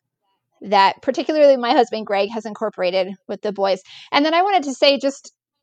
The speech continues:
kind of under all of this, again, is obviously starting with the foundation of biblical truth, that that is a huge part, obviously, of raising godly men. And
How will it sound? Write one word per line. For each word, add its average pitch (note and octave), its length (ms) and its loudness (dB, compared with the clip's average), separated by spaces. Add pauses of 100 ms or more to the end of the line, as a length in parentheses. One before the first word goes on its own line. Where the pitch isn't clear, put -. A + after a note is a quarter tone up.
(300)
kind C#4+ 260 0
of A#3 200 2
under C#4 320 2
all A3+ 260 6
of C4 140 2
this, D4 440 2
again, A3+ 600 -2 (180)
is A3+ 320 0
obviously A#3 480 -2
starting G#3+ 400 -2
with G3+ 140 -8
the G3+ 100 -6
foundation G3 720 -6 (100)
of F#3 300 -4 (460)
biblical G3 760 -2 (640)
truth, C4 560 0 (200)
that A#3 160 -2
that A3+ 160 4
is G#3+ 100 0
a G#3 60 -8
huge C4 360 -6
part, G3 380 -2 (920)
obviously, G#3 580 2
of G3 220 -4
raising F#3+ 640 -4 (160)
godly F#3 300 0
men. F3+ 360 -6 (760)
And G3 400 -2